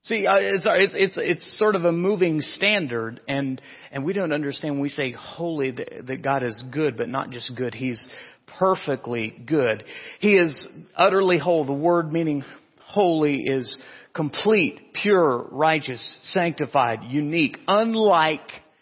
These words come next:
any other who has been, is now, or will ever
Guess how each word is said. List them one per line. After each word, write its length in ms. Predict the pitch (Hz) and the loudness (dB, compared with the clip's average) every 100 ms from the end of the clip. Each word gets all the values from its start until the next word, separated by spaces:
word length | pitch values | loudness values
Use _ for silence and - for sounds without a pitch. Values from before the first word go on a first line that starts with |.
| _ _ _ - | _ _ _ -6
any 540 | 180 202 208 208 - - | -6 -6 -8 -12 -8 0
other 420 | 160 143 151 147 - | 0 0 -4 -4 -8
who 160 | 135 117 | -8 -6
has 420 | 147 156 160 135 | -2 0 0 -4
been, 340 | 135 139 139 139 - - _ _ | -4 -4 -4 -10 -16 -20 _ _
is 280 | 175 175 135 | 4 4 2
now, 360 | 143 127 120 - | -2 -2 -4 -6
or 220 | 127 127 | -8 -8
will 360 | 123 120 120 - _ | -8 -8 -8 -10 _
ever 440 | 156 127 113 104 | 0 0 -2 -10